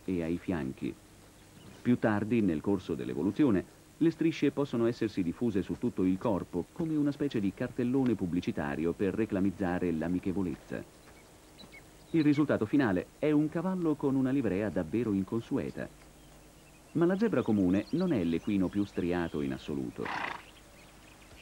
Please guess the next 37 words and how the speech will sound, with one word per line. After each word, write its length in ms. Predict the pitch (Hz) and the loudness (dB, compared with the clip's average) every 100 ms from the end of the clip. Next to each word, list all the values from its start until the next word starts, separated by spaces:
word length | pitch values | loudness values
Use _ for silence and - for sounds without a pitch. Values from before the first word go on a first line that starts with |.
| - - - - - - 127 | -20 -20 -20 -20 -20 -2 4
Le 160 | 135 | 4
strisce 420 | 127 180 190 - 104 | 4 0 -2 -2 0
della 260 | 92 85 | 0 0
zebra 320 | 120 113 95 | 0 0 0
di 100 | 80 | -2
Grévy 420 | 80 101 82 87 92 | -2 0 0 0 0
sono 220 | 143 131 | 0 0
più 160 | - | 0
fitte 400 | 147 202 196 170 | -4 -4 -4 -2
e 40 | 147 | -2
più 160 | 165 | -2
sottili. 500 | 156 151 - 65 58 - - - - - - - - - - | -4 -4 -4 -6 -8 -12 -18 -20 -20 -20 -20 -20 -20 -20 -4
Anche 300 | 120 127 127 | 0 2 2
se 100 | 123 | 2
a 40 | |
volte 240 | 113 123 113 | 0 0 0
le 100 | 101 | 0
strade 400 | - 117 110 101 | 0 -2 0 0
delle 200 | 87 80 | 0 0
due 120 | 92 | -2
specie 320 | - 113 104 | -2 -2 -2
si 120 | 98 | -2
incrociano, 540 | 85 82 110 107 104 - | -2 0 0 0 -2 -2
le 200 | 120 120 | 0 0
zebre 320 | 107 135 113 113 | 0 0 2 2
di 140 | 104 | 2
Grévy 400 | 110 110 107 107 | 0 0 0 0
tendono 340 | 131 131 123 | 0 0 0
a 40 | 117 | 0
vivere 280 | 127 113 104 | 0 0 0
in 140 | 101 | 0
habitat 520 | 101 98 95 87 82 | 0 -2 -2 -4 -4
più 120 | 90 87 | -4 -4
caldi 360 | 123 127 120 | -4 -4 -2
e 60 | 113 | -2
più 120 | 110 | -4
secchi. 480 | 107 - 117 - | -6 -6 -8 -8